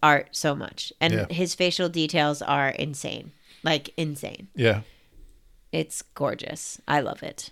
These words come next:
Speaker 1: Um, but as far as the story goes, I, g-, there's generally not a book that Jerry writes that I don't enjoy. I really like the dynamics of the story. I'm excited for Dark Web as a whole.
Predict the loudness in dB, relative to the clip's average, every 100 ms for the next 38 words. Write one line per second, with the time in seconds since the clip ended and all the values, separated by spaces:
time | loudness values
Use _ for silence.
0 | -20 -20 -20 -20 -20 -20 -6 2 4 4
1 | 2 0 4 4 4 -2 0 2 0 -2
2 | -4 -2 -2 -2 -4 -8 -10 -2 0 2
3 | 0 -2 -4 -10 _ _ _ -20 -16 -18
4 | -16 -2 2 2 0 2 4 4 2 2
5 | 0 2 4 4 2 0 0 -2 -2 2
6 | 2 2 0 -2 -2 -4 -4 -4 -6 -6
7 | -8 -6 -2 0 0 2 0 0 -2 -2
8 | -2 -4 -4 -4 -4 -4 -4 -6 -8 -10
9 | 0 2 2 -4 -14 _ -10 -4 2 4
10 | 4 2 -2 -12 -10 -6 -4 -4 -2 -2
11 | -4 -8 -6 -6 -4 -4 -4 -6 -12 -12
12 | -2 2 6 6 4 2